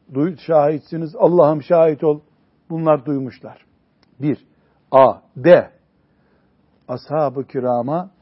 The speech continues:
görev veriyor. "Siz de sorumlusunuz." diyor. Bir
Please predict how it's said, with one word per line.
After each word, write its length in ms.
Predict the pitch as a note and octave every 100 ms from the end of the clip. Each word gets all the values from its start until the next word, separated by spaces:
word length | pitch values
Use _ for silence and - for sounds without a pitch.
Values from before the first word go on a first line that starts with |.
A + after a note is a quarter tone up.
| _ _ -
görev 420 | B2+ B2+ A2+ F#2+
veriyor. 340 | F2 F2 E2 _ _ _ _ _ _ _ _ _ _ _ _ _ _ _ _ _ _
"Siz 340 | _ - G3+ - _ _ _ _ _ _ _ _ _
de 240 | D3 G3+ A3+ _
sorumlusunuz." 840 | _ C3+ C#3+ D#3 F3 - B2+ F#2+ _
diyor. 160 | _ _ _ _ _ _ _ -
Bir 240 | G#3 G3+